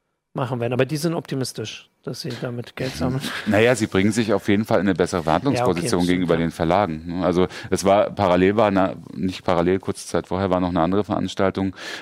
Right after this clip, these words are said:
Speaker 2: wo nochmal Frank Rieger vom C C C
Speaker 1: Mhm.
Speaker 2: in vollendes Horn gestoßen hat, äh, äh, dass wir Adblocker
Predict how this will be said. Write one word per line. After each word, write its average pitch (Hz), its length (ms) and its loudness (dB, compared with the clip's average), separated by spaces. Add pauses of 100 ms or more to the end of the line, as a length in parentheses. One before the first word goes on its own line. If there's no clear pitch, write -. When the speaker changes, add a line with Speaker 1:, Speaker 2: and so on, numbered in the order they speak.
Speaker 2:
wo 87 160 2
nochmal 87 400 0
Frank - 280 -2
Rieger 98 440 2
vom 87 180 -6
C 92 140 -2
C 87 180 -2
C 98 240 0
Speaker 1:
Mhm. 98 140 0
Speaker 2:
in 85 60 -6
vollendes 90 400 -2
Horn 90 180 0
gestoßen 87 460 -6
hat, - 260 -6 (100)
äh, 87 280 2
äh, 85 40 -4 (640)
dass - 200 -4
wir - 100 0
Adblocker - 560 -2